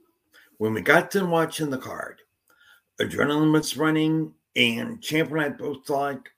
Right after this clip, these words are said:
"Solid A plus pay-per-view, right?" But then the next morning, Champ messages me and says, "Yo, Sith, don't know if you've watched Wild Culture Cult-, Cultaholic yet,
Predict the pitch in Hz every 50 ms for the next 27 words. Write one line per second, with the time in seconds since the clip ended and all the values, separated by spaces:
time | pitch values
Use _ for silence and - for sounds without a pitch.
0 | _ _ _ _ - - - - - - 202 202 175 180 185 185 185 185 - -
1 | 147 151 170 160 - - 151 147 165 160 135 107 85 85 80 - 82 87 104 117
2 | 123 120 - _ _ _ _ _ _ _ _ _ _ _ _ _ _ _ _ _
3 | _ _ _ _ _ _ _ _ _ _ _ _ _ _ _ _ _ _ - 117
4 | 127 131 - 156 156 151 147 147 151 160 175 165 - - - - 123 139 151 170
5 | 180 185 160 123 110 104 104 104 110 107 - _ _ _ _ _ _ _ _ _
6 | _ _ - - - 151 160 175 180 - - 143 139 123 - 123 113 - 117 110
7 | 110 - - 117 117 117 117 110 110 117 117 - - - 135 123 117 104 - -
8 | 127 139 143 139 131 131 - - - 170 143 113 90 - - - _ _ _ _
9 | _ _ _ _ _ _ _ - 131 127 135 139 147 143 139 139 131 113 123 143
10 | 123 104 110 139 139 139 117 - - - - 127 127 123 120 - - 143 127 -
11 | - 135 123 - - 131 131 123 - - _ _ - - 127 123 - 123 120 135
12 | 165 165 160 147 135 - - 123 117 117 120 117